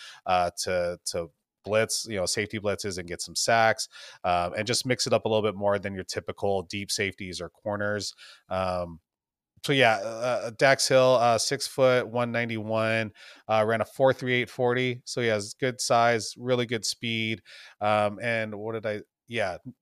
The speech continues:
the, the, his, his versatility, you know, in, in coverage, he's, he's really good. He's really rangy, uh, equally as good in,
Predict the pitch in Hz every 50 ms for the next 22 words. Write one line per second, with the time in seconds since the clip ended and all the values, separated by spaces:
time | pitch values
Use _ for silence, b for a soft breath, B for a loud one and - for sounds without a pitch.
0 | _ _ 143 143 131 131 151 147 120 131 139 131 139 131 131 127 120 123 135 127
1 | - 127 95 - - 110 101 95 92 92 92 87 101 107 107 107 104 98 90 120
2 | 117 113 104 110 104 - - 120 110 123 120 117 107 101 - - 113 104 92 95
3 | 95 - - 110 107 98 104 107 98 92 87 - 92 85 78 78 - - - 110
4 | 110 95 98 117 120 117 110 104 107 104 104 101 104 107 104 104 95 B B B
5 | B B B - 95 95 95 95 95 - 123 120 110 - 120 113 110 107 92 92
6 | - 107 104 104 98 98 98 101 101 98 95 92